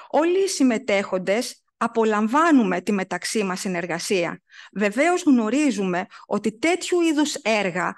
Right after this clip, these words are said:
χρειάζονται διαρκή εμπλουτισμό και αναβαθμίσεις συστημάτων,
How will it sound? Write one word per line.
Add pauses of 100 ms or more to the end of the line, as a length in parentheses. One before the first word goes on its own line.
(160)
χρειάζονται (160)
διαρκή
εμπλουτισμό (160)
και
αναβαθμίσεις
συστημάτων,